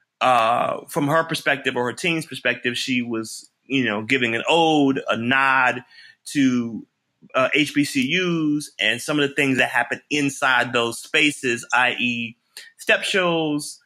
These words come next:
marching bands, you know, the, the girls who dance. I don't know the proper name for them. Uh, my apologies for that. Um, and, and fraternities and sororities. <clears throat> So most people that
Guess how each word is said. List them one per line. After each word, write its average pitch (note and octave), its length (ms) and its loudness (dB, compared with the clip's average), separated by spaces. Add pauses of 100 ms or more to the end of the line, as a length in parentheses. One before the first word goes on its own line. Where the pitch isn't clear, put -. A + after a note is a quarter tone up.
(160)
marching D#3 440 2
bands, C#3 800 0 (520)
you D3+ 120 -2
know, A2 380 -2 (280)
the, C3 100 -2 (100)
the C3+ 80 0
girls D3 280 2
who D3 80 0
dance. C#3 360 2
I C#3 40 0
don't C3 120 2
know B2+ 80 0
the A#2 60 -4
proper C3 280 -2
name A#2+ 240 0
for A#2 100 -6
them. A2+ 360 -4 (160)
Uh, A#2 60 -6 (140)
my A#2 160 0
apologies A2 440 2
for A2 120 -6
that. G#2+ 260 0 (420)
Um, A#2+ 400 2
and, B2+ 240 0
and A#2 140 -2
fraternities B2+ 540 0
and G#2+ 160 -4
sororities. C3+ 760 2
<clears throat> - 280 -6
So E3+ 300 0
most G#3 440 2
people F3 340 0
that C3 280 2